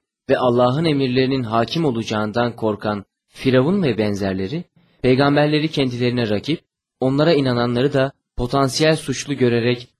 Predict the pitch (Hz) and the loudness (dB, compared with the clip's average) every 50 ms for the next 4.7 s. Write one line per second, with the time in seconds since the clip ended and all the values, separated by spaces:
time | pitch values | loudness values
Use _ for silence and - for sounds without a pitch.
0 | _ _ - 123 131 135 143 151 156 151 139 147 175 185 - - 170 147 131 131 | _ _ -2 -2 0 2 2 2 2 2 2 2 0 0 0 -2 -4 0 2 2
1 | 123 120 110 120 127 123 - 156 131 120 120 120 110 113 110 107 87 98 95 92 | 2 2 2 0 -2 -2 -2 -2 0 2 0 0 2 0 0 0 -2 -4 -6 -6
2 | 92 90 - - - 92 92 92 - - - - - _ _ _ _ _ _ _ | -8 -8 -10 -10 -10 -10 -10 -10 -12 -16 -20 -20 -20 _ _ _ _ _ _ _
3 | _ _ _ _ _ - 123 127 127 123 123 - 131 127 120 - _ _ _ - | _ _ _ _ _ 0 0 2 2 0 0 0 0 0 0 -2 _ _ _ -4
4 | 117 123 - 170 165 143 127 113 110 120 123 127 127 | -2 0 2 4 4 4 4 2 2 0 0 -2 -4